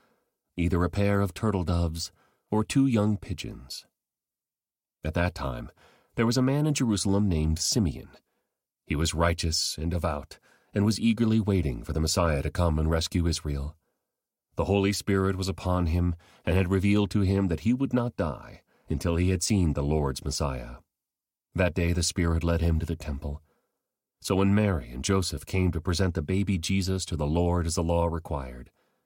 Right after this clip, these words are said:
Simeon was there. He took the child in his arms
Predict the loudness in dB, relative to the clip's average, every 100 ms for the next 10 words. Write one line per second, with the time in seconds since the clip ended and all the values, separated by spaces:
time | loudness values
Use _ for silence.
0 | _ 0 2 2 0 -6 -12 -12 -14 -18
1 | -20 _ _ _ _ _ _ -6 -4 -2
2 | -4 0 2 2 2 0 -2 0 0 0
3 | 0 -2